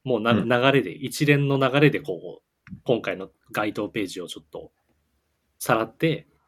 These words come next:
Speaker 1: コンパクトにまとめるというか、感じのちょっと、まあ、聞きやすくかつ、我々にとっても、なんていうか、時間的に労力的に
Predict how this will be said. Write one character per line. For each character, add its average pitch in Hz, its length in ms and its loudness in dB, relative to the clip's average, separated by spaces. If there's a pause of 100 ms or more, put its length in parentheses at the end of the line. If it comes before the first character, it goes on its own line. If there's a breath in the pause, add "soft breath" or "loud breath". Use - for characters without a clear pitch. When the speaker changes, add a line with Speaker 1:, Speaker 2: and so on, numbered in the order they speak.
(300)
Speaker 1:
コ 147 120 4
ン 127 80 0
パ - 100 -6
ク - 60 -16
ト - 100 -8
に 95 60 -12
ま 92 100 -8
と 101 100 -12
め 92 100 -10
る 92 140 -12
と - 80 -18
い 85 60 -14
う 82 40 -20
か、 - 260 -16 (640)
感 143 200 -2
じ 147 140 -2
の 165 160 0
ち 151 80 -2
ょ 135 60 2
っ - 60 -18
と、 101 180 -8 (600)
ま 127 160 -2
あ、 90 60 -10
聞 - 180 -2
き 165 120 4
や 170 120 6
す 156 100 -4
く 160 100 0
か 151 160 2
つ、 135 460 -2
我 123 180 -2
々 135 160 2 (180)
に 135 180 -6
と 151 100 -4
っ 151 80 -6
て 156 120 2
も、 170 340 -2 (580)
な 113 100 -6
ん 90 80 -12
て - 80 -12
い - 20 -12
う - 40 -12
か、 98 120 -12
時 110 120 -10
間 113 220 -4
的 117 180 -4
に 110 120 0
労 110 180 0
力 110 160 -4
的 - 240 -6
に 104 300 -10